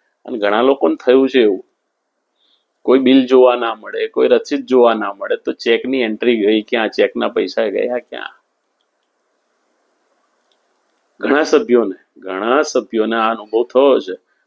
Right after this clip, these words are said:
પણ બિચારા ચૂપ છે કે, "હશે, ઈશ્વરના નામે આપી દીધું, ઈશ્વર જોશે." પણ વાલાઓ, ઈશ્વરે મને ને તમને, હા,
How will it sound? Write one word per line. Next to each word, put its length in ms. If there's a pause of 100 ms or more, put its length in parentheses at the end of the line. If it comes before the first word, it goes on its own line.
(100)
પણ 340 (100)
બિચારા 400 (180)
ચૂપ 200
છે 320 (340)
કે, 80
"હશે, 280
ઈશ્વરના 440
નામે 320
આપી 220
દીધું, 380 (340)
ઈશ્વર 380
જોશે." 320
પણ 280
વાલાઓ, 680 (360)
ઈશ્વરે 420
મને 440
ને 140
તમને, 520 (600)
હા, 280